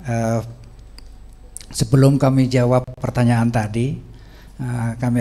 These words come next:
akan sampaikan tentang perkembangan teroris dan radikalisme di Indonesia dari pengalaman dan pandangan kami, Pak. Mohon maaf kalau ada kekurangan, nanti Pak Alamsa mohon dibantu. Nah,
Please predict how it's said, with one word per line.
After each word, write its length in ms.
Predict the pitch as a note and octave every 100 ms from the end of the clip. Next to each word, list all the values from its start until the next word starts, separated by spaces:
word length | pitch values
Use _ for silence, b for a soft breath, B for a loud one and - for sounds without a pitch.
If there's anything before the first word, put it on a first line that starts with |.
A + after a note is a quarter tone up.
| A#2
akan 160 | A#2+
sampaikan 480 | A#2+ A#2 C3+ C#3+ D#3
tentang 400 | C3 A#2 A2+ A2+
perkembangan 640 | C3 A#2+ A#2 A2 A2+ B2
teroris 560 | B2 A2+ A2+ A2 B2 A#2+
dan 160 | A2+ A2+
radikalisme 800 | A2 A2 A2+ A2+ A#2 - B2+ B2+
di 160 | A2+
Indonesia 640 | A2+ A2 A2+ - C3 C3+ C#3+ B B B B
dari 640 | - C#3+ B2 A#2 B2 C#3 C#3+
pengalaman 960 | C#3 - B2+ A#2+ A#2+ B2 B2 C3+ C#3
dan 240 | B2+ B2 B2
pandangan 480 | A#2+ A#2 A#2+ B2 A#2+
kami, 240 | A2+ A#2+
Pak. 320 | A#2 A#2 -
Mohon 240 | C3+ A#2 A#2+
maaf 400 | B2 B2+ C3+ -
kalau 320 | A#2+ A#2+ A#2
ada 400 | C3+ A#2+ A#2 A2+ A#2+
kekurangan, 560 | B2 C3+ A#2+ A#2+ C3+
nanti 400 | B2 A#2 D3+ D3
Pak 400 | - B2+ A2+ - -
Alamsa 400 | A#2+ A#2 A#2 D3+
mohon 320 | C3+ A#2+ C#3
dibantu. 640 | B2 A2 A2+ A2+ - C#3 C3 B B B B B B B -
Nah, 240 | D3 C3+